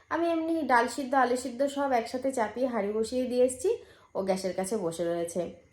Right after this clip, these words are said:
এবার আমি বাইরের দিকে যাব, দেখি কতটা কি হলো না হলো। আর একটু লঙ্কা পোড়াবো, না, আজকে একাদশী না, পোড়াবো না, হয় ভাজবো, না হয় কাঁচা লঙ্কা দিয়েই মাখবো আলু সিদ্ধ, ডাল সিদ্ধ। আর আমার ননদ একটা ডিম দিয়ে গেল, একটু সোয়াবিনের তরকারি দিয়ে গেল,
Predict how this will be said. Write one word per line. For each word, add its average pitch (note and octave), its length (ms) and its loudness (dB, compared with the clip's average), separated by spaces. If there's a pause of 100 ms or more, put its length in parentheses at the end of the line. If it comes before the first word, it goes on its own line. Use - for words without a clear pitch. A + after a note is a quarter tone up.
(120)
এবার F#3+ 260 2
আমি G#3 80 -2
বাইরের F#3+ 380 2
দিকে G3+ 200 0
যাব, G#3 440 2 (180)
দেখি G3 440 -6
কতটা F#3+ 320 -4
কি A3+ 160 -2
হলো G3+ 300 0
না G3+ 180 -2
হলো। A#3 260 0 (460)
আর F3 440 -2 (200)
একটু A3+ 640 -6
লঙ্কা F#3+ 400 -2
পোড়াবো, D#3+ 460 -4 (760)
না, E3 240 -8 (400)
আজকে F#3 260 -6
একাদশী G3+ 500 -6
না, D4 120 -4 (500)
পোড়াবো G3+ 300 4
না, E3+ 200 -4 (120)
হয় C4 140 6
ভাজবো, C4+ 420 2
না D#4 200 2
হয় A3 160 0
কাঁচা F#3+ 240 0
লঙ্কা F#3 280 -4
দিয়েই B3 260 -2
মাখবো F3+ 320 -2
আলু F3 180 -2
সিদ্ধ, F#3 240 -8
ডাল E3+ 220 -4
সিদ্ধ। F3+ 380 -4 (500)
আর F#3+ 140 2
আমার G#3+ 180 2
ননদ G#3 300 2
একটা G#3 180 -2
ডিম A3 340 0
দিয়ে A3 160 4
গেল, A#3+ 180 4
একটু E4 220 -2
সোয়াবিনের G3+ 500 0
তরকারি E3+ 360 -2
দিয়ে F3 220 0
গেল, F3 260 -2